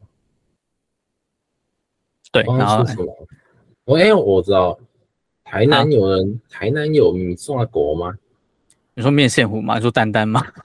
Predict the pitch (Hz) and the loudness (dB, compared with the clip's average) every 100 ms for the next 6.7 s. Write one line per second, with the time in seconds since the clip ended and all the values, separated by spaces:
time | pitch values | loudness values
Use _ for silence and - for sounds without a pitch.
0 | _ _ _ - 110 117 - _ _ _ | _ _ _ -6 -6 -6 -12 _ _ _
1 | _ _ _ _ _ _ 113 113 - 139 | _ _ _ _ _ _ 0 0 0 -2
2 | 143 165 156 107 101 110 110 104 104 101 | 2 2 4 4 4 4 2 2 2 2
3 | 98 90 80 78 - - 85 - - - | -2 -4 -8 -10 -10 -8 -10 -12 -20 -6
4 | 170 131 120 127 113 - - - 131 - | -2 2 2 2 0 -2 -4 -2 -2 -4
5 | 156 - _ - 135 135 156 117 - 110 | -10 -12 _ 2 4 6 4 2 -2 -4
6 | 113 110 92 90 87 82 | -2 -2 -4 -8 -10 -12